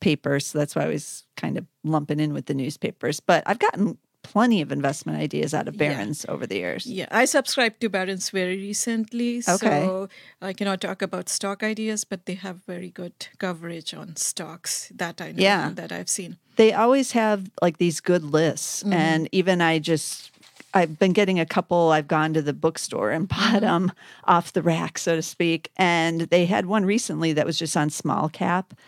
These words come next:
Speaker 1: stocks, and it gives you, they talk to the manager of the fund,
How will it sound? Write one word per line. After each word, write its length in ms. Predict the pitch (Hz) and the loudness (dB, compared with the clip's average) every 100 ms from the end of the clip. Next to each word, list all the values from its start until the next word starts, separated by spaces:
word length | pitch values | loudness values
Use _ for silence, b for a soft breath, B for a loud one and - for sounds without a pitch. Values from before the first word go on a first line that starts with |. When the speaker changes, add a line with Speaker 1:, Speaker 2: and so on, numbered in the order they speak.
| b b | b b
Speaker 1:
stocks, 680 | - - 196 185 202 - - - | -8 2 4 4 0 -4 -8 2
and 260 | 180 170 | 4 4
it 140 | 160 170 | 2 2
gives 280 | 208 180 - | 2 2 2
you, 220 | 185 170 | 2 4
they 100 | 170 | 2
talk 280 | - 170 170 | 2 0 0
to 420 | - 175 165 165 | 0 4 6 4
the 580 | 147 165 156 156 156 151 - | 4 4 4 4 4 2 4
manager 600 | 156 156 156 156 151 147 | 4 4 2 2 4 2
of 160 | 143 | 2
the 80 | 156 | -2
fund, 640 | - 165 151 143 151 147 | 2 2 2 0 0 -2